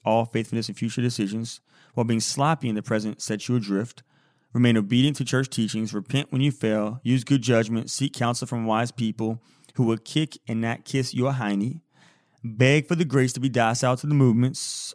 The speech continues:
of the Holy Spirit so that you can act in harmony, and then discerning would not be burdensome, mechanical, anxiety-ridden, but it brings joy and peace.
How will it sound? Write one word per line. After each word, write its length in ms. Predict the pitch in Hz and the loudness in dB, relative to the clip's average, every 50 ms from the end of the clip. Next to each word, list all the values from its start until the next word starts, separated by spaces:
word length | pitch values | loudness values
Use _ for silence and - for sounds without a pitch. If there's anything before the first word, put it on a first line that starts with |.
| _ | _
of 80 | - 113 | -4 -2
the 80 | 110 113 | 0 2
Holy 140 | 127 139 | 4 4
Spirit 480 | 143 - - - 123 113 110 123 - - | 2 0 0 2 2 2 4 2 -2 -4
so 100 | - 117 | -6 -4
that 60 | 110 | -2
you 100 | 113 113 | -2 -2
can 140 | - - 127 | -2 -4 -2
act 240 | - 104 104 120 - | 0 -2 -2 -2 -4
in 80 | 156 | -6
harmony, 460 | 123 113 113 110 107 104 107 117 123 127 - _ _ _ _ _ _ _ _ _ _ - | -2 0 0 2 2 2 2 0 -2 -4 -8 _ _ _ _ _ _ _ _ _ _ -2
and 120 | 131 131 | 2 2
then 100 | 139 139 | 2 2
discerning 580 | 123 123 - - 165 165 156 135 123 123 123 - _ _ | 2 0 0 2 2 2 4 2 2 0 -2 -6 _ _
would 200 | - 120 127 123 | -8 -4 -2 0
not 240 | 123 123 123 - - | 2 2 0 0 -2
be 300 | 113 117 110 110 113 117 160 175 220 _ _ | -4 -2 -2 -2 -4 -6 -10 -14 -18 _ _
burdensome, 600 | _ 131 139 131 110 104 - - - - - 123 - _ _ _ _ - | _ 0 0 0 0 -4 -6 -8 -10 -12 -12 -16 -20 _ _ _ _ -10
mechanical, 580 | 120 - - 143 131 117 107 - 92 90 87 - | -8 -2 0 0 0 0 -2 -2 -4 -6 -4 -4
anxiety-ridden, 680 | 117 110 117 123 127 120 104 98 98 95 87 87 - _ - - - _ _ _ _ | -4 0 2 2 4 4 2 0 -2 -2 -4 -6 -10 _ -20 -20 -20 _ _ _ _
but 100 | - 123 | -4 -2
it 100 | 127 131 | -2 -2
brings 380 | 123 127 113 143 156 147 120 - | -4 -2 0 0 0 0 -2 -4
joy 460 | - - 123 113 135 165 156 113 98 - | -6 -2 0 2 4 4 4 2 0 -4
and 200 | 95 92 87 85 | -6 -8 -8 -8
peace. 540 | - - - 185 151 - 143 - - - - | -8 -4 -4 -2 -2 -2 -6 -10 -12 -12 -14